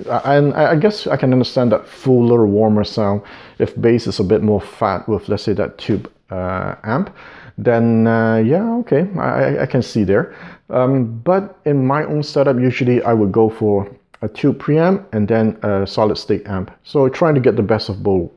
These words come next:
both worlds. In that specific example, he had the L S twenty-five tube preamp and the Macintosh M C four five two amp versus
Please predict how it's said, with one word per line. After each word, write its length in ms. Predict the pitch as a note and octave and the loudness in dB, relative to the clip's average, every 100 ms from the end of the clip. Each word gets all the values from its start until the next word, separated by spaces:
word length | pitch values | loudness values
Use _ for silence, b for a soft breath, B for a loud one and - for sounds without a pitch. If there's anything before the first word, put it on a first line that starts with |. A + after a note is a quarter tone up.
| - | -6
both 220 | G#2+ G2+ | -4 -4
worlds. 380 | G#2 G2+ D#2 - - B B B - | -2 -2 -2 -6 -18 B B B -4
In 260 | D#3+ D#3+ C3+ | 0 0 0
that 240 | F#3 G3 | 0 -2
specific 540 | - C3+ - C3 C#3 | -4 -2 -2 -2 -2
example, 580 | A#2 G#2+ A#2 A#2 - D3+ | -2 -4 -2 -2 2 2
he 140 | D3+ C3 | 2 0
had 280 | G2+ B2+ | 0 0
the 140 | A2+ - | 0 0
L 140 | A#2 | 2
S 140 | A2+ - | 0 -2
twenty-five 800 | - A2 A2 - B2+ D3 A3+ - B B B B B B _ | -4 -4 -4 -4 -2 0 -2 -6 B B B B B B _
tube 400 | - D3+ C3 - - | -2 0 0 -6 -8
preamp 540 | - C#3+ E3+ A3+ A3 | 0 2 4 2 0
and 220 | C3 A#2 A2+ | 0 2 2
the 60 | |
Macintosh 600 | A2 B2 - C3+ B2 - - | 2 0 -2 -2 -2 -4 -4
M 140 | A#2+ | -2
C 140 | A#2 B2 | -2 -2
four 180 | B2 A#2 | 0 0
five 320 | - A#2 - | 0 -2 -4
two 240 | - G#2+ - | -4 -4 -2
amp 300 | C3 A3 - | -2 -2 0
versus 600 | A#2+ C#3 A#2 D#3+ - | 2 2 2 0 -2